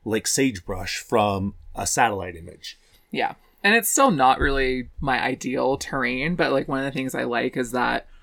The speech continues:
Speaker 2: as we go further up the mountain, you know, just up the road from us, there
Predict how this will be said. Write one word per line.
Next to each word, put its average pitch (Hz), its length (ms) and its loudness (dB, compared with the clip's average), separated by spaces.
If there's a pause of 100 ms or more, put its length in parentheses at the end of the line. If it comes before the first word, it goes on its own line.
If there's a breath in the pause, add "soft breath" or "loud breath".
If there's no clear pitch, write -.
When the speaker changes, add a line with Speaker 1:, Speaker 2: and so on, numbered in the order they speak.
(200 soft breath)
Speaker 2:
as 127 220 6
we 135 80 2
go 131 180 4
further 131 380 4
up 131 80 0
the 127 100 -2
mountain, 127 540 0
you 123 140 0
know, 123 40 0
just - 300 -4
up 135 160 2
the 127 120 0
road 127 220 2
from 131 160 -8
us, 127 280 -4
there 123 440 -2